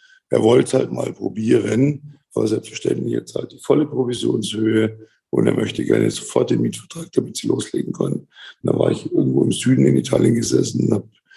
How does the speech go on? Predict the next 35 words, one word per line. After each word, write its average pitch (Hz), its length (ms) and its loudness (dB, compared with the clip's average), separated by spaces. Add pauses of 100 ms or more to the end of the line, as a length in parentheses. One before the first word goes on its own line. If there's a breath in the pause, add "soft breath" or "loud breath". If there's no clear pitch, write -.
(480 soft breath)
Geld 175 300 2
ohne 139 220 4
Ende 131 220 4
verdient 131 440 0
und - 80 0
mir 67 100 2
gedacht, - 400 -4
"Okay, 135 580 2 (260)
so - 300 4
läuft - 360 4
es - 180 -6
also. - 400 -2 (220)
Du 110 100 -14
gibst - 400 -8
einfach 101 220 -2
nicht 95 220 -6
nach. 139 320 0
Wenn's - 480 -2 (160)
den 113 180 -8
Wert - 260 2
erfüllt, 147 560 4 (160)
gibt - 200 -20
es - 140 -10
keinen 127 340 0
Grund, - 400 -4 (280)
vom - 180 -6
Listenpreis - 540 -6
abzuweichen." - 640 -8 (420 soft breath)
Und 110 140 -6
daran 127 260 2
halte - 240 0
ich 113 60 -8
mich 120 160 -8
bis 120 160 -8
heute. 117 400 -4